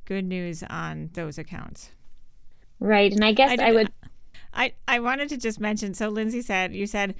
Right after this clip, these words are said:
Speaker 1: it won't give you the virus, it won't make you infected, but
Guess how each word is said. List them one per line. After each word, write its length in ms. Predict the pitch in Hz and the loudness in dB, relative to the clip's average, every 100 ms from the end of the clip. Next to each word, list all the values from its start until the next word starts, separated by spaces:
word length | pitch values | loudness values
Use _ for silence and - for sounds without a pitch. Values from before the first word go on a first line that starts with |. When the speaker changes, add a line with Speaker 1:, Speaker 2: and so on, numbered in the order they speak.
| - - - | -10 -12 -6
Speaker 1:
it 200 | 202 208 | -4 -2
won't 520 | 226 247 233 233 - | -2 0 -2 -4 -4
give 140 | 220 208 | -2 -2
you 120 | 214 | -2
the 100 | 208 | -2
virus, 460 | 196 208 190 190 | -2 -2 -2 -4
it 100 | 190 | -4
won't 340 | 190 220 214 - | -4 -4 -4 -6
make 320 | 202 202 - | -4 -4 -4
you 200 | 202 196 | -4 -4
infected, 840 | - 190 170 180 156 - - - - - - - | -4 -8 -6 -6 -6 -8 -10 -10 -12 -14 -16 -12
but 640 | 190 226 208 - - - | -4 0 0 0 -8 -10